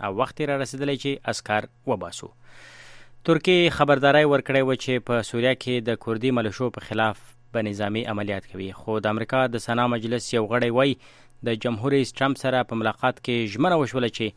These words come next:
کردي ملیشې به د ترکیې حملې ته نه پرېږدي. امریکا د روسیې نه وضاحت غوښتلی دی چې ولې د امریکا د سمندري ځواکونو یو پخوانی عسکر د جاسوسۍ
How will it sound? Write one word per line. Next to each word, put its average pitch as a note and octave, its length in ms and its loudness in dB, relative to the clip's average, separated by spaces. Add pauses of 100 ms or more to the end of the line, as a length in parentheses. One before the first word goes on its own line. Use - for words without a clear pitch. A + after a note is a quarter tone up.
(420)
کردي A2+ 280 0 (100)
ملیشې A#2 440 0
به D3 100 4 (340)
د B2 120 2 (140)
ترکیې B2 340 -2 (100)
حملې G2+ 260 -4 (100)
ته G#2+ 80 0 (760)
نه A#2+ 120 -2
پرېږدي. F#2 340 -14 (1600)
امریکا F3 400 6 (360)
د C3+ 220 8
روسیې C#3 340 2
نه D3 140 6
وضاحت B2 380 4 (260)
غوښتلی C#3 440 0
دی C#3 100 2
چې - 160 -4 (160)
ولې D3+ 340 4
د A#2+ 100 2
امریکا C3+ 300 2
د B2 160 -4
سمندري A#2 420 0
ځواکونو B2+ 460 0
یو A2 180 0
پخوانی A2+ 340 -2 (120)
عسکر - 320 0 (420)
د A2+ 180 0
جاسوسۍ A#2+ 420 0